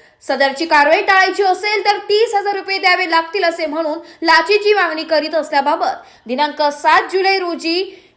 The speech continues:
तक्रार प्राप्त झाली होती. त्याप्रमाणे दिनांक सात जुलै दोन हजार पंचवीस रोजी पडताळणी केली असता आलोसे यांनी दोन पंचासमक्ष तक्रारदार यांच्याकडे तडजोड अंती पंचवीस हजार रुपये लाचेची मागणी केली. तसेच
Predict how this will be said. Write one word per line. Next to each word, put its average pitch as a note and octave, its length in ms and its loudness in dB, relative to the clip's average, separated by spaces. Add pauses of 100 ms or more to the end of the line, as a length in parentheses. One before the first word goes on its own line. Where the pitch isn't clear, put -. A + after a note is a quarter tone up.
(100)
तक्रार E4 340 2
प्राप्त D4 380 0
झाली D4 320 2
होती. - 460 -8 (220)
त्याप्रमाणे C4+ 420 4
दिनांक D4+ 360 0
सात D#4 380 4
जुलै D#4 200 2
दोन G4+ 140 -2
हजार G4+ 180 0
पंचवीस F#4+ 520 0
रोजी E4+ 260 -4
पडताळणी D4+ 520 0
केली D4 260 -2
असता C4+ 460 2 (260)
आलोसे G4+ 440 2
यांनी G#4+ 180 2
दोन G4 260 2
पंचासमक्ष F4+ 720 2
तक्रारदार D#4 560 4
यांच्याकडे D4 680 2 (260)
तडजोड E4 460 2
अंती G4+ 380 4
पंचवीस F#4+ 640 0
हजार G4 200 0
रुपये F#4+ 280 -2
लाचेची E4+ 400 0
मागणी D4 340 -4
केली. E4 240 -6 (440)
तसेच G4 360 2